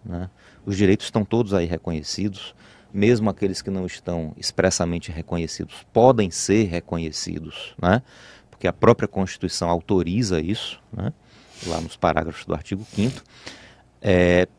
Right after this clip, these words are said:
agora, é, o, o,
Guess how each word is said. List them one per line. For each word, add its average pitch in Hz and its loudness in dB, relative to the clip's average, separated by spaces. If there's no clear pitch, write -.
agora, 87 6
é, 82 2
o, 95 -2
o, 85 -4